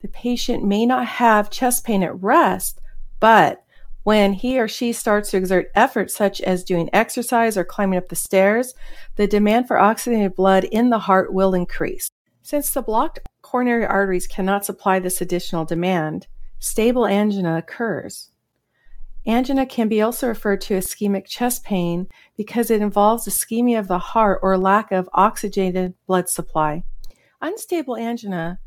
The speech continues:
may result from the sudden blockage, either partial or total, of the coronary artery due to the rupture of plaques or formation of blood clots. Usually, angina medications do not improve the blood flow.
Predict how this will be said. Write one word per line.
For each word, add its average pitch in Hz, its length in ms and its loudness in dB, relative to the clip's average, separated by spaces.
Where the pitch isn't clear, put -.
may 247 120 2
result 240 460 0
from 190 240 0
the - 80 -4
sudden 226 320 0
blockage, 180 680 -2
either 185 220 -8
partial 214 480 -2
or 175 140 -2
total, 233 640 -2
of 226 240 2
the 220 80 -4
coronary 196 440 0
artery 190 480 0
due 233 180 -2
to 202 460 0
the 185 60 -8
rupture 196 380 0
of 202 100 -8
plaques 196 340 -2
or 175 120 -6
formation 185 520 -2
of 160 80 -4
blood 208 220 -2
clots. - 540 -6
Usually, 220 800 -2
angina 202 480 0
medications 202 840 -2
do 233 200 0
not 220 320 2
improve 208 360 -6
the 180 60 -14
blood 196 280 -2
flow. 147 260 -6